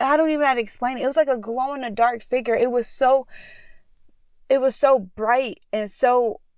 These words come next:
white, ghastly, but also you can see through it to let you know, "Hey, I'm not somebody, I'm not an intruder getting into your house.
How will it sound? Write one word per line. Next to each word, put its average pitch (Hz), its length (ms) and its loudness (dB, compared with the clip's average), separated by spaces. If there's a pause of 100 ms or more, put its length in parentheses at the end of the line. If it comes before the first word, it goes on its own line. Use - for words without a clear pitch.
(360)
white, 220 760 -2
ghastly, 254 720 0 (340)
but 254 180 4
also 285 300 -2
you 254 180 -14
can 233 180 -16
see 240 300 -14
through 247 220 -8
it 220 140 -10
to 226 100 -6
let 233 280 -2
you 247 80 -12
know, 240 340 -6
"Hey, 233 380 -8 (260)
I'm 240 140 0
not 247 220 -6
somebody, 226 400 -2
I'm 226 100 -2
not 247 140 2
an 240 100 -4
intruder 226 440 -2
getting 214 220 -2
into 202 120 -6
your 190 140 -6
house. 196 340 -2